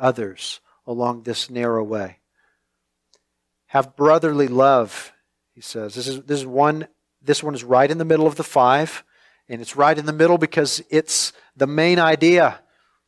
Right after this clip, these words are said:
Are we growing in affection for one another and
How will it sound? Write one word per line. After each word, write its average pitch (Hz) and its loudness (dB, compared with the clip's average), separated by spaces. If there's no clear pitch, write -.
Are 180 4
we 180 2
growing 180 4
in 143 -2
affection 226 -2
for 240 2
one 233 4
another 233 4
and 208 2